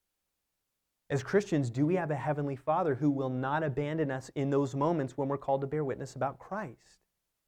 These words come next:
We do have a Heavenly Father who will not leave us or forsake us. And, and, and though it may not be to the level of the apostles,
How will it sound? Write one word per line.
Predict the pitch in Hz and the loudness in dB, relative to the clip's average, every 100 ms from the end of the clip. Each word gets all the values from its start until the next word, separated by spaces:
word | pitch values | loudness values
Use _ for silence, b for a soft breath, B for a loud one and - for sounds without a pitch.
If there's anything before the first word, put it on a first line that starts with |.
| _ _ _ _ _ - | _ _ _ _ _ -4
We | 147 | -2
do | 147 190 247 | 0 2 4
have | 254 196 | 4 4
a | 165 | 2
Heavenly | 151 135 123 | 0 -2 -4
Father | 123 113 107 104 | -4 -4 -2 -2
who | 120 | -4
will | 110 | -4
not | 107 113 | -6 -6
leave | 110 | -6
us | 104 98 | -6 -8
or | 101 | -10
forsake | - 101 104 92 _ | -10 -12 -14 -18 _
us. | _ _ _ _ _ _ _ _ _ _ _ - | _ _ _ _ _ _ _ _ _ _ _ -2
And, | 180 | 0
and, | 160 170 - | 2 0 4
and | 170 | 6
though | 170 196 | 10 10
it | 196 175 165 | 8 4 4
may | 185 | 4
not | 180 151 | 4 4
be | 170 | 2
to | - 139 | 4 4
the | 123 | 8
level | 131 175 180 165 | 10 10 8 6
of | 147 | 8
the | 156 | 6
apostles, | 151 180 233 - 135 151 | 6 4 4 4 0 0